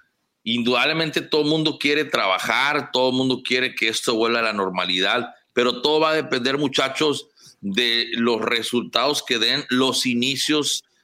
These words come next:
de cada una de las ligas, ¿no? Cómo es que evolucione, cómo esto que vaya, mm, funcionando. En Alemania este fin de semana va a iniciar y va a ser un parámetro. Ojalá que le vaya muy bien, ojalá que los protocolos de, de, mm, los protocolos sanitarios,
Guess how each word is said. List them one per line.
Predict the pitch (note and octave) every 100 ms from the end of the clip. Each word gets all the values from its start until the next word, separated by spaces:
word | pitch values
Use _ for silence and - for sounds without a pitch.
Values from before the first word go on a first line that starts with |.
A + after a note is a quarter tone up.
| _
de | G2+ A#2
cada | - B2+ B2+
una | B2+ B2+
de | A2+
las | G2+ F#2+
ligas, | A2 C#3+ G#2+ F2+
¿no? | A#2 A#2+
Cómo | C#3 D3+
es | D3
que | - D3
evolucione, | B2 A2+ A2 G#2 - C3+ C3
cómo | C3 C#3
esto | C3+ - C3
que | A2+
vaya, | A2+ B2 A#2 -
mm, | G#2 G#2 F#2+
funcionando. | - A2+ G2 A2 A#2+ A2+ G2 - - -
En | - A#2
Alemania | A#2+ B2+ C#3 F3+
este | E3 D#3+
fin | E3
de | D#3+
semana | D3 C#3+ D3
va | C#3+
a |
iniciar | D3 C3 D3+ E3+ F3 - - _
y | A#2+
va | C3+
a | D#3
ser | E3+
un | E3
parámetro. | E3 C#3+ C3+ A#2+ D#3+
Ojalá | G3 F3
que | F3+
le | D#3
vaya | C3+ D3
muy | D3 C#3+
bien, | A#2 C#3+
ojalá | D3 - C#3+ C#3
que | C3+
los | A#2+
protocolos | - A#2 A2 G2+ B2 C3+ C3+
de, | A2+ G#2+ F#2 - - - -
de, | G2+ G#2+ G#2 F#2 - _ _ _ -
mm, | G#2 G#2+ A2 A2+
los | A2+
protocolos | - A2 A2 C3 C#3+
sanitarios, | C#3+ A#2 G2 A#2+ C3 C3+ B2 -